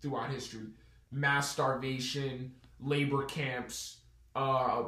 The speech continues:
elitism. Of course, elitism always takes form, right?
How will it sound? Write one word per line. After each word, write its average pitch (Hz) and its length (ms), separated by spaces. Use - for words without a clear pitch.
elitism. 160 840
Of 151 200
course, - 580
elitism 226 460
always 202 300
takes 170 260
form, 139 420
right? 143 280